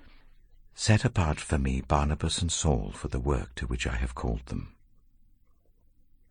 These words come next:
So, after they had fasted and prayed, they placed their hands on them and sent them off. The two of them, sent on their way by the Holy Spirit,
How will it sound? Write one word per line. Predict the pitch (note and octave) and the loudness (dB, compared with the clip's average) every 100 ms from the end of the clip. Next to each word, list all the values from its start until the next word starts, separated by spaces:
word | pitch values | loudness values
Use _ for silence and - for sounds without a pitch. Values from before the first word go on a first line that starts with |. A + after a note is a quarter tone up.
| _ | _
So, | - A#2+ D2 G2 | 2 6 8 8
after | G2 A2+ - | 6 4 2
they | D#2 | 0
had | C#2+ | 0
fasted | - C#2 A#1+ - F2+ | 0 -2 -2 -2 -2
and | F#2 C2+ | 0 -2
prayed, | - A#1+ G1+ - - - - - | -2 -4 -4 -10 -14 -20 -10 0
they | A2 | 0
placed | A#2 G#2+ F2 - | 4 4 4 2
their | G2+ | 0
hands | F#2 E2+ C2 A1 | 2 0 0 -2
on | G#1 | -6
them | G1+ G1+ - - _ _ | -8 -10 -14 -20 _ _
and | - F2 | -2 -2
sent | - C2+ A1+ | 0 -2 -2
them | - A#1+ | -6 -6
off. | G#1+ G1+ - - _ - - _ _ _ _ _ _ _ _ - _ _ _ _ _ _ _ - | -6 -8 -16 -20 _ -20 -20 _ _ _ _ _ _ _ _ -20 _ _ _ _ _ _ _ -4
The | |
two | A2+ F3 E3 | 4 10 10
of | - | 8
them, | - G#2 | 2 -2
sent | - A2 G#2 | 4 8 10
on | A2 G#2 | 10 10
their | F2 | 8
way | D2+ F2 B1 | 8 6 4
by | A#1+ A#1+ | 4 4
the | B1+ | 4
Holy | D2+ C2 | 4 4
Spirit, | C2+ - F2+ G1+ - | 2 6 6 4 -6